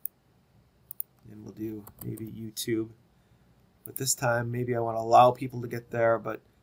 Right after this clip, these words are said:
I want to application throttle them, so. And I'll click OK. So certainly we can create these type of rules for S S I D within our environment.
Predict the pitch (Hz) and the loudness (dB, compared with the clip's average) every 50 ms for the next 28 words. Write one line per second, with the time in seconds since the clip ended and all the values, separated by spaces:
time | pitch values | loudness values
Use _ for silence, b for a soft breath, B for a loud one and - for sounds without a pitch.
0 | _ - - _ - 107 110 110 - - - 113 113 - - - - - 120 113 | _ -20 -18 _ -12 -10 -10 -8 -4 0 2 2 2 2 -2 -10 -10 -8 -6 -6
1 | - - 107 107 - - - 98 98 - - - - - 110 - - - - - | -6 -8 -10 -12 -16 -12 -8 -6 -6 -6 -6 -10 -16 -18 -18 -18 -14 -12 -12 -12
2 | - - - - - _ _ _ _ _ _ _ _ _ _ _ _ _ _ _ | -12 -14 -18 -20 -20 _ _ _ _ _ _ _ _ _ _ _ _ _ _ _
3 | _ _ _ _ _ _ _ _ _ _ _ _ _ _ _ _ _ _ _ _ | _ _ _ _ _ _ _ _ _ _ _ _ _ _ _ _ _ _ _ _
4 | _ - - - - - - - _ _ _ _ _ _ _ _ _ _ _ - | _ -20 -20 -20 -20 -20 -20 -20 _ _ _ _ _ _ _ _ _ _ _ -20
5 | - - _ _ - - - - - _ _ - _ - - - - _ - _ | -20 -20 _ _ -20 -20 -20 -20 -20 _ _ -20 _ -20 -20 -20 -20 _ -20 _
6 | _ _ _ - - - _ _ _ _ _ _ b b b b b b b b | _ _ _ -20 -20 -20 _ _ _ _ _ _ b b b b b b b b
7 | b - - - - - - - - - - - - - - - - - - - | b -20 -18 -18 -18 -18 -16 -18 -18 -16 -18 -18 -18 -18 -18 -16 -18 -18 -18 -18
8 | - - - - - - - - - - - - - 127 - - 139 - - 135 | -20 -20 -20 -20 -20 -20 -20 -20 -20 -20 -20 -16 -12 -8 -6 -6 -6 -6 -4 -2
9 | 139 135 135 131 123 120 - - - 135 131 - - 135 127 - - 131 - - | -2 -2 -2 -2 -6 -8 -8 -4 -4 -4 -4 -4 -6 -8 -6 -6 -8 -8 -6 -4
10 | 127 123 131 147 170 196 220 226 - - b b b b b b - - 120 117 | -2 -2 0 0 0 0 -2 -2 -4 -8 b b b b b b -6 -2 -2 0
11 | 113 - - 113 - - 117 113 117 120 127 127 131 135 131 151 143 139 143 147 | 0 0 -2 -2 -4 -4 -4 -4 -4 -4 -4 -2 -2 -4 -4 -4 -4 -2 -2 -4
12 | 151 147 151 151 156 165 170 190 196 - | -2 0 0 2 2 2 0 -2 -4 -8